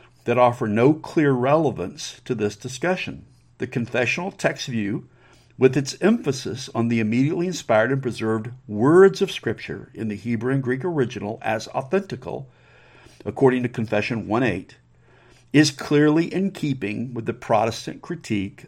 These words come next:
of Tridentine bibliology. Decker then proceeds to make another kind of error, this time a historical one, when he suggests that the framers of the confession held there to be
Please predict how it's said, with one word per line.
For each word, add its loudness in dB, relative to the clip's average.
of -4
Tridentine 0
bibliology. 0
Decker 6
then 2
proceeds -2
to -10
make -4
another 2
kind -4
of -4
error, -8
this 6
time -2
a 0
historical -4
one, -10
when 6
he 6
suggests -2
that -8
the -10
framers -2
of -6
the -2
confession -4
held 4
there 6
to -4
be 0